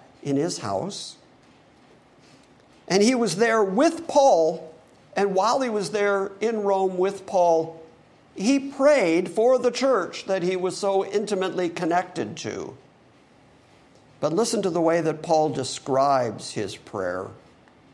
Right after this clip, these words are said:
"Epaphras, who is one of your number," he's part of your group, "a bondslave of Jesus Christ," there's that slave language again,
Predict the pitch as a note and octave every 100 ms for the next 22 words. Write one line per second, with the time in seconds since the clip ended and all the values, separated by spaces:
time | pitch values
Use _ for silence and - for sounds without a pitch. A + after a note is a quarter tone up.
0 | _ - _ _ - - _ _ _ -
1 | E3+ F3 A#3+ C#4 C#4 F#3+ F#3 - G#3 A3
2 | F#3+ D#3 E3 A3 G#3+ D#3+ D3 F#3 C4 C#4+
3 | C4+ C#4+ A#3+ A2 G2 - - - - -
4 | _ - G#3 - A3 A3+ D3 F3 A#3 F#3+
5 | E3 A#3+ A2+ - - - _ _ _ _
6 | _ - - _ _ _ - D3+ C3 E3+
7 | B3+ D4 A#3 - F3 E3 D#3 D3 C3+ B2
8 | E3 D#3 C3 - - E3 A3+ C4+ C4+ -
9 | - - - A2+ A2 A2+ G#2+ - - -
10 | D#2+ C3+ D#3+ F3 E3 F3+ F#3 F#3+ F#3 F#3+
11 | G3+ A3 C4+ D4